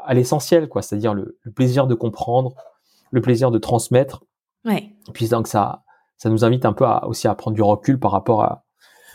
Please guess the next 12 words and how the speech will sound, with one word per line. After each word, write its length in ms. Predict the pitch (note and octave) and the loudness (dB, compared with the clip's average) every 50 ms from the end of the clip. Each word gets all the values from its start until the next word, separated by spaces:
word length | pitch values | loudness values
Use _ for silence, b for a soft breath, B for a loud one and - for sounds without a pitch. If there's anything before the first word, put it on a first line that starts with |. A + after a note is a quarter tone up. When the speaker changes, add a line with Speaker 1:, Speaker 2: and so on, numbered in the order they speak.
| b b b | b b b
Speaker 1:
à 60 | G#2+ | 2
la, 100 | G#2+ G2+ | 2 2
à 140 | G2+ - - | 2 2 2
la 80 | G#2 G2+ | 2 2
façon 300 | - A2+ G#2+ - C3 A2+ | 2 0 0 2 0 0
dont 160 | G#2 G2 G2 | 0 0 -4
le, 120 | G#2 G2 | -4 -4
dont 120 | G2 G2 G2+ | -4 -4 -4
le 80 | G2 | -4
monde 180 | G2 G2+ G#2 G#2 | -2 -4 -4 -6
scientifique 440 | - - G#2 G2 - - - - - | -6 -6 -8 -8 -10 -12 -14 -12 -8
fonctionne. 380 | - A2+ G#2+ - - G#2 G#2 | -8 -8 -6 -4 -4 -6 -6